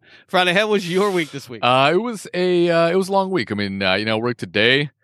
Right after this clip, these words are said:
Speaker 2: and the day dragged. I mean, it was, you know, it was, Saturdays sometimes drag, you know, 'cause I'm waiting to get over here to, for, to do the podcast, and, uh, I'm always excited to do this.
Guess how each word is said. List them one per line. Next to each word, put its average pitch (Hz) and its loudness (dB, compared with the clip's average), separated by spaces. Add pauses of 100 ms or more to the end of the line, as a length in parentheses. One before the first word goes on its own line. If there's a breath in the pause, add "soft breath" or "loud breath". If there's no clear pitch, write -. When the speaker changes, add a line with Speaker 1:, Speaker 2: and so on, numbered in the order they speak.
(340)
Speaker 2:
and 98 0
the 98 -4
day 190 0
dragged. 90 -6 (120)
I 104 0
mean, 117 2
it - 2
was, 120 0
you 120 -4
know, 95 -2
it 107 -10
was, 110 -12
Saturdays 123 0
sometimes 107 -2
drag, 95 0
you 90 -6
know, 95 -2
'cause - -8
I'm 110 -2
waiting 110 0
to 107 -8
get 101 -2
over 101 -2
here 98 0
to, - -12
for, 104 -10
to 95 -14
do 110 0
the 95 -2
podcast, 92 -2
and, 87 -6
uh, 82 -2 (380 loud breath)
I'm 113 -2
always 117 0
excited 110 -2
to 117 -8
do 110 0
this. 131 0